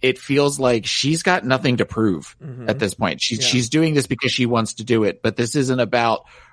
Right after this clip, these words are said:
Speaker 1: her overproducing herself or trying to come up with it. She's, she's kind of going into this like, "Let's see how far I go. Let's see what, you know, this does for me career-wise."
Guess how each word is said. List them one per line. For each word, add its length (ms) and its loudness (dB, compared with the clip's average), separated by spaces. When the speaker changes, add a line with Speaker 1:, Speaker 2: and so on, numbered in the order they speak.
Speaker 1:
her 400 2
overproducing 760 0
herself 480 0
or 60 -4
trying 180 -2
to 80 -4
come 100 -10
up 80 -2
with 100 -6
it. 140 -4
She's, 220 -4
she's 240 -2
kind 180 2
of 80 -4
going 240 2
into 180 2
this 280 0
like, 280 0
"Let's 220 0
see 140 2
how 160 0
far 220 0
I 140 2
go. 380 2
Let's 200 -2
see 300 2
what, 320 0
you 100 2
know, 120 0
this 220 -2
does 260 0
for 160 -4
me 200 0
career-wise." 760 0